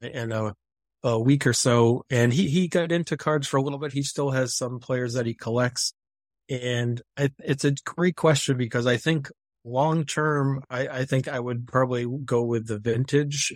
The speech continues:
some classic cards, like either in baseball or basketball, like sixty-one Fleer basketball, or baseball side, maybe like fifty-six baseball cards. But I know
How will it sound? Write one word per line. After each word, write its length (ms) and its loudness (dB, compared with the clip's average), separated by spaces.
some 260 0
classic 580 0
cards, 380 0
like 240 -4
either 640 -2
in 240 -8
baseball 460 2
or 80 4
basketball, 720 2
like 180 -2
sixty-one 600 -4
Fleer 440 2
basketball, 1040 0
or 280 -6
baseball 380 2
side, 320 0
maybe 200 -2
like 160 -2
fifty-six 1000 0
baseball 480 -6
cards. 640 0
But 180 6
I 60 8
know 480 8